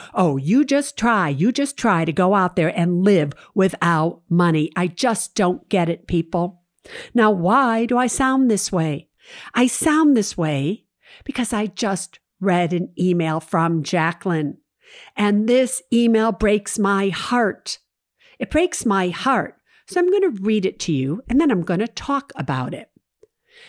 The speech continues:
She says, Susie, I love your podcast and been following you for years. My husband and I are financially responsible people.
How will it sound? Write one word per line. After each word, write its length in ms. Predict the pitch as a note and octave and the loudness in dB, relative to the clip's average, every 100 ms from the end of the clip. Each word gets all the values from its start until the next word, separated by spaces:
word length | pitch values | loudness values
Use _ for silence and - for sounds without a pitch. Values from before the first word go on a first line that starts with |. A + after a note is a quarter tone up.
| - | -14
She 320 | - D#4+ C#4 | -2 2 2
says, 400 | - A#3+ F#3+ E3+ | 0 0 0 -2
Susie, 680 | - G#3+ F3+ D#3 C#3 - - _ _ _ _ - | -2 -2 0 0 -2 -6 -14 _ _ _ _ -6
I 100 | E3 | -2
love 260 | F3 F#3 F3 | 0 2 2
your 140 | E3 | 0
podcast 640 | D#3 E3+ D3+ - G3+ G#3 A#3+ | -2 -2 -2 -2 -4 -2 0
and 120 | A3 | 0
been 140 | A3 | 0
following 580 | - B3 A#3 A3+ F3 D#3+ | -2 -2 0 0 0 0
you 100 | D#3 | -2
for 180 | D#3 E3 | -2 -4
years. 720 | D3+ D#3 D3+ C#3+ C3 - - _ _ - - | -2 0 0 -2 -6 -10 -18 _ _ -20 -6
My 180 | A3+ G#3 | 0 2
husband 420 | G3+ B3+ A3 B3+ | 2 -2 -2 0
and 140 | A#3 A3 | 0 0
I 360 | E3 E3+ D#3 - | -2 0 -2 -2
are 120 | E3+ | -4
financially 800 | E3+ E3+ F3 E3+ F3+ E3+ - F3 | -2 -2 0 2 2 0 0 -2
responsible 720 | D#3+ D#3 - E3 D#3+ E3+ D#3+ E3 | 0 -2 -4 -4 -4 -4 -6 -6
people. 640 | F#3 E3+ E3 D#3 D3 | -4 -6 -4 -6 -8